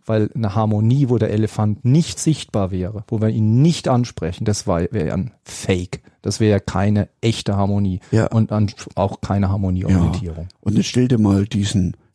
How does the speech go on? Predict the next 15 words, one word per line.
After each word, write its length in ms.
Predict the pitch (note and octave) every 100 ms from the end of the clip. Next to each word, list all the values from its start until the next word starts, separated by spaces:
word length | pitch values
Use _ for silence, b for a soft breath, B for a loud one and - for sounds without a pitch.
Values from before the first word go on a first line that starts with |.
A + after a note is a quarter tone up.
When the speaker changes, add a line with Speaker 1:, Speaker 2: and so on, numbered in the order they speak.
| - E2
Speaker 2:
riesengroßen, 1000 | A2 A#2 G#2 F#2+ - F2 G#2+ - F#2 - B
<laughs> 100 | B
also 180 | F2 F2+
Elefanten 640 | F#2 G2 C3 E3+ C3+ G#2
sind 260 | - F#2 F2+
ja, 220 | E2 D#2
Speaker 1:
Oh. 80 | G2+
Speaker 2:
pff, 280 | F#2+ E2+ E2+ D#2 B B -
das 140 | -
sind 140 | G2+
ja 280 | F#2+ F2+ D#2 - - -
majestätische, 840 | F3 C3+ G#2 G#2+ - C#3+ D3+ -
große 460 | - - A2+ E3 -
Speaker 1:
Absolut. 80 | G#2
Speaker 2:
Tiere, 400 | A#2 A2 E3